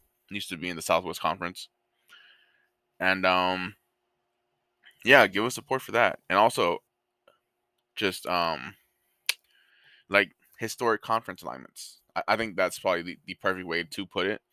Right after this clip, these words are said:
is give us the option for historic conference alignments. I'm pretty sure there's gonna be a large number of people that will end up doing that as their own conference alignments to set up certain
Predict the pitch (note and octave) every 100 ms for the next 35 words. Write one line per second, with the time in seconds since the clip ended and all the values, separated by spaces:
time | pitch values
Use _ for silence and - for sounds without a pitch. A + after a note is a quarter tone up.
0 | _ _ _ _ _ _ _ G2+ G#2 C3
1 | B2+ C3 A2 - A#2 G#2+ G#2+ G2 - G2
2 | F#2+ - F#2 F#2+ G2 F2 F2 F2+ D2+ -
3 | - F2 F#2+ - - A2+ A#2 A2+ - G2+
4 | G2+ A2 _ _ _ _ _ _ - G#2
5 | G#2 G#2 G#2+ G#2+ G#2+ G#2+ G#2 G#2+ G2+ F#2+
6 | G2 E2+ E2+ E2+ E2 D#2 - - - _
7 | _ _ _ _ _ _ _ _ _ _
8 | _ _ G#2+ A#2 G#2 F2+ G2 G2 G#2 G#2
9 | G#2+ A2 - - - - - _ _ _
10 | _ F2 F2+ F#2 F#2+ - F#2+ F#2+ - F#2
11 | G2 - - F2+ F2 E2+ F#2+ G2+ A2 -
12 | - F#2 - F#2+ F#2+ - - F2+ F2 F2+
13 | D#2+ E2